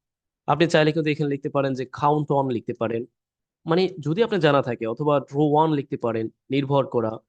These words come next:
অথবা depend on নি-, নির্ভর করা, উম, তারপরে live on, অর্থাৎ এটার উপর বেঁচে থাকে আর কি,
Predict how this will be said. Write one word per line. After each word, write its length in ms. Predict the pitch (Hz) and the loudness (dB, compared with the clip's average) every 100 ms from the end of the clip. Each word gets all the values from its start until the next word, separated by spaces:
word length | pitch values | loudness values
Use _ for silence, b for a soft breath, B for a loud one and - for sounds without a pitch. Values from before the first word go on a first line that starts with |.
| _ - | _ -4
অথবা 240 | 143 147 | 0 0
depend 360 | 135 143 156 147 | 0 -2 -2 -2
on 260 | 156 160 | -2 -2
নি-, 320 | 139 131 120 | -4 -4 -4
নির্ভর 400 | 127 127 123 127 | -2 -4 -2 -2
করা, 380 | 123 117 110 107 _ _ _ _ - | -2 -4 -4 -6 _ _ _ _ -12
উম, 400 | 175 190 185 170 | -8 -4 -2 -2
তারপরে 580 | 165 156 165 165 160 | 0 0 2 4 2
live 440 | - - 135 143 143 | 0 -8 -2 0 2
on, 240 | 156 120 - - | 2 0 -4 -10
অর্থাৎ 300 | 123 143 120 | -2 -2 -2
এটার 240 | 127 151 | -2 -2
উপর 220 | 143 147 | 0 -2
বেঁচে 260 | 127 131 143 | -2 -2 -2
থাকে 300 | 135 123 107 | -4 -4 -8
আর 60 | |
কি, 180 | 98 _ | -8 _